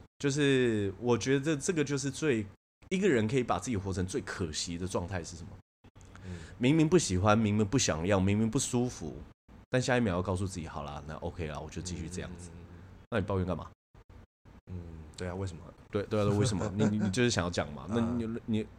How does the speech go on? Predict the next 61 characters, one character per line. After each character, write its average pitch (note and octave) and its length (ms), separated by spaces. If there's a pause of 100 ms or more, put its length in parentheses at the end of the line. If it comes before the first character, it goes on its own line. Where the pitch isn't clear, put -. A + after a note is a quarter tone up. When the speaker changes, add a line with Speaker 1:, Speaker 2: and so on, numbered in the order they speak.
(200)
Speaker 1:
在 C3 140
家 A#2+ 200 (180)
iPhone A#2 260
打 F#2+ 120
开 G2 260
录 A2 220
个 G2 80
音， F#2 200
然 F#2 100
后 F2 80
自 F#2+ 100
己 G2 60
放 G2 100
给 E2 120
自 E2 100
己 E2+ 80
听 D#2+ 160
就 D#2+ 80
好 - 120
了。 A2+ 280 (200)
Speaker 2:
<laughs> - 360
哎， D#3 140
不 E3 100
错 D3 240
哎， F2 160 (600)
这 C3 120
是 B2+ 60
一 B2+ 60
个 A#2 40
蛮 G#2+ 120
好 A2+ 80
的 G2+ 100
建 G2+ 40
议。 - 20
Speaker 1:
对 C#3 160
啊， - 20
你 C3+ 120
也 C3+ 100
可 C3 80
以 C3 80
自 D3 160
我 F#2+ 140
疗 E2+ 220
愈 F#2 160
啊。 D#2 120
Speaker 2:
对， F2 80
对， - 80
对。 - 80 (260)
Speaker 1:
所 - 160
以 - 20
这 C#3+ 80
个 C3+ 80
第 B2+ 220
二 A2+ 60
种 E2 260
人 - 120 (340)
啊， D#2 140
会 G2+ 380
爱 A2 100
抱 F#2+ 220
怨 F2+ 180